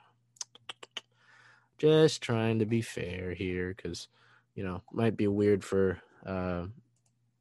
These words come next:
people to hear, you know, Loyola Chicago. Um, nope, that's the only thing that counts.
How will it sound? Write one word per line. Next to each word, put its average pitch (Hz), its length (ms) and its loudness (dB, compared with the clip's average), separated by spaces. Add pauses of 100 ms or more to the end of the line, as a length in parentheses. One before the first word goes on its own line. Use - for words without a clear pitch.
(440)
people 101 280 0
to 90 80 0
hear, 92 460 -2
you 92 120 -6
know, 87 140 -4
Loyola 90 320 -4
Chicago. 90 640 -4 (720)
Um, 98 1000 0 (160)
nope, 143 280 4
that's 110 240 0
the 113 80 2
only 104 220 0
thing 101 280 -2
that 92 220 -4
counts. 95 420 -4